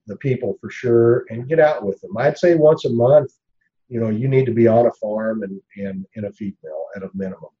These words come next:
I, I dealt with a, a huge operation, so, you know, that was hard to do.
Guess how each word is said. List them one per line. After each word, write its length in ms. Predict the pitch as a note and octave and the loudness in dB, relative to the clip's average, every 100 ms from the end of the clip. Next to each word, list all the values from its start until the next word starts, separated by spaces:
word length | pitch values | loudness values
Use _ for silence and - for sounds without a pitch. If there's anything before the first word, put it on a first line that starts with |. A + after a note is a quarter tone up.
| _ _ _ - | _ _ _ 0
I, 200 | D#3+ D#3 | 2 4
I 220 | D3+ D#3+ | 4 2
dealt 320 | D3+ C#3 C#3 | 4 2 4
with 220 | B2 - | 0 0
a, 140 | G2+ G2 _ _ _ G2+ | -8 -12 _ _ _ -20
a 80 | G2 _ | -20 _
huge 260 | D#3+ D3+ B2+ | -4 0 2
operation, 760 | A2 G2 F#2+ G2 G#2+ - F2 | 0 -2 -8 -6 -6 -10 -18
so, 420 | _ G2 F2+ E2+ - _ _ _ _ | _ -12 -8 -10 -12 _ _ _ _
you 80 | G2 | -16
know, 140 | F2+ E2+ | -14 -6
that 240 | A#2+ A#2+ | -6 -6
was 160 | G2+ - | -8 -6
hard 300 | B2 A2+ G#2 | -2 -2 -4
to 80 | - | -12
do. 440 | A2 A2 G#2+ G2 | -8 -6 -4 -8